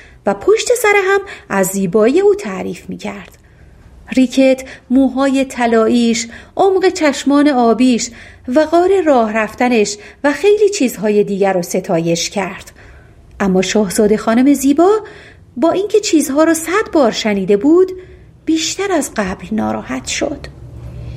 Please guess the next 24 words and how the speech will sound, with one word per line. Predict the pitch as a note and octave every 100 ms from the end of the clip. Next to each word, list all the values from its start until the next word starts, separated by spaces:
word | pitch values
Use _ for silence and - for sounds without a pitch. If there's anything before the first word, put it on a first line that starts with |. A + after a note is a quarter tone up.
| - - - -
ریکت | F#4+ F#4+ G4+ G4
با | D#4+
همه | C4 C#4+ C#4+ D4
عقل | C4 A3+ A3+
و | A3+
هوشش | C4+ B3+ A#3 -
فکر | A#3 A#3 -
کرد، | - G#3 F3+ - - - -
اما | C4 B3+
به | A#3+
ذهنش | A3+ D#4+ F4+ F#4 -
نرسید | E4 G4+ G4 - A3
که | - G#3 - - -
چرا | - A#4 A#4
شاهزاده | - A3 A3 G#3 F#3+
ای | G#3 F#3+
به | G3+
این | F#3+
زیبایی | F3+ F#3+ F#3 F#3 G#3
غمگینه. | A3+ A3+ G#3+ F#3+ B3 D4 C4 E3+ - - - - - - - -
بنابراین | G3+ G3+ G3 F#3 G3
فکر | F3+ A3+ A3+
کرد | A#3+ G#3 G3 G#3 - - - -
راه | B3+ F4